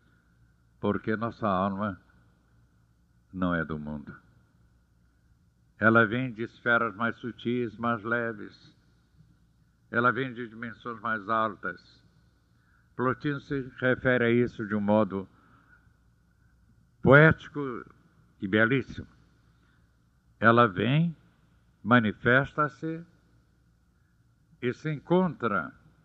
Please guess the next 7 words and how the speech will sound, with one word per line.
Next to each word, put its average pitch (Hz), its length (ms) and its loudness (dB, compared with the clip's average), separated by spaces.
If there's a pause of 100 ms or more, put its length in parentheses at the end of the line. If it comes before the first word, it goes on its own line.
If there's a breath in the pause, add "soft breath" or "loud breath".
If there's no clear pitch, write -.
(580)
acolhida 151 560 2
verdadeira 104 720 -2
nesse 92 320 -14
interior 98 680 -6
que - 120 -8
a 92 80 0
respeita, 131 880 -6